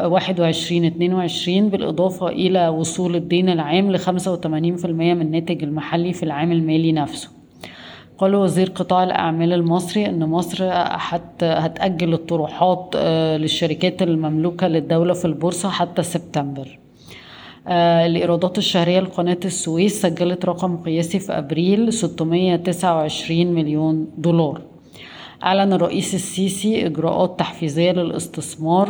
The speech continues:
آه، زي حوافز جديدة للمصنعين المحليين، زي إعفاءات ضريبية لمدة خمس سنين، وعقود انتفاع بالأرض، ودعم فني ومالي.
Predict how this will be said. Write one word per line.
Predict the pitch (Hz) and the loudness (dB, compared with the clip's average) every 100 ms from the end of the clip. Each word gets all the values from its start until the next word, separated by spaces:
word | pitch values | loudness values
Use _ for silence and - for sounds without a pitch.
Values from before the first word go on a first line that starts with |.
| 208 | 0
آه، | 170 160 | 0 2
زي | 165 175 | 2 2
حوافز | 160 165 170 175 151 | 0 -2 0 0 -2
جديدة | 151 165 170 | -2 -2 0
للمصنعين | 175 156 151 156 160 156 151 175 | 0 0 -2 -4 -4 -4 0 2
المحليين، | 175 165 - 151 147 151 175 190 | 2 0 -4 -6 -4 0 2 4
زي | 175 - | 2 0
إعفاءات | 143 - - 165 160 | -4 -4 -4 -2 -2
ضريبية | 156 147 165 | -2 0 0
لمدة | 165 160 160 170 | 2 0 0 -2
خمس | - 165 165 - - | -2 -2 -2 -2 -4
سنين، | 151 165 196 202 - - - - _ | -2 2 2 0 -6 -16 -20 -20 _
وعقود | 165 165 175 180 | 0 2 0 0
انتفاع | 175 170 165 175 175 | 0 -2 -2 2 2
بالأرض، | 165 156 156 185 190 185 170 | 2 -2 0 2 2 -2 -8
ودعم | 151 160 160 156 170 175 170 | -4 -2 -2 2 2 2 0
فني | 170 180 180 175 | 0 0 2 0
ومالي. | 160 156 160 180 202 226 | 0 2 2 2 2 0